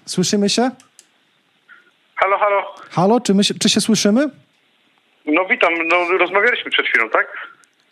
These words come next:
Speaker 1: Witam. E, chyba
Speaker 2: Rob-,
Speaker 1: pomyłka.
Speaker 2: Robert z Poz-, Robert z Poznania.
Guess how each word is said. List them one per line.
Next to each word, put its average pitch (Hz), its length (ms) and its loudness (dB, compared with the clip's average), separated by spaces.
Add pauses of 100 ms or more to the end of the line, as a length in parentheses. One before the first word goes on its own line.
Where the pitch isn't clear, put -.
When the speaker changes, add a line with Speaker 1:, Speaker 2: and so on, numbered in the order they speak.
Speaker 1:
Witam. 160 560 -2 (320)
E, 135 340 -2 (360)
chyba 165 180 2
Speaker 2:
Rob-, 226 160 0
Speaker 1:
pomyłka. 165 420 2
Speaker 2:
Robert 190 60 2
z 185 40 -4
Poz-, - 360 -2 (1300)
Robert 180 340 -2
z - 60 -10
Poznania. 139 440 0